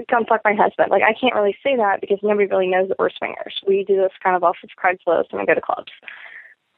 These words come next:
So I want him to have a good time. I don't want him to get fed up with it. It's just much easier for me than it is for him. So if you have any advice, I would really appreciate it into how I can support him and make him feel attractive and wanted, because he is.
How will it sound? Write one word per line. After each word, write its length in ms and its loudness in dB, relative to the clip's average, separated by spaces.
So 300 6
I 100 0
want 180 0
him 120 0
to 60 0
have 100 2
a 40 4
good 140 2
time. 440 2
I 80 0
don't 160 0
want 160 2
him 80 2
to 60 0
get 240 -2
fed 120 2
up 160 0
with 160 2
it. 200 2
It's 240 0
just 240 0
much 280 0
easier 580 0
for 320 0
me 280 2
than 120 2
it 140 4
is 120 -4
for 80 0
him. 480 -2
So 60 2
if 100 0
you 160 2
have 200 0
any 360 2
advice, 460 2
I 80 2
would 80 0
really 180 2
appreciate 480 -2
it 140 0
into 120 -2
how 140 0
I 80 2
can 180 -2
support 300 0
him 120 0
and 120 2
make 140 0
him 100 2
feel 180 2
attractive 440 -2
and 120 -2
wanted, 320 0
because 280 -6
he 180 -2
is. 160 -4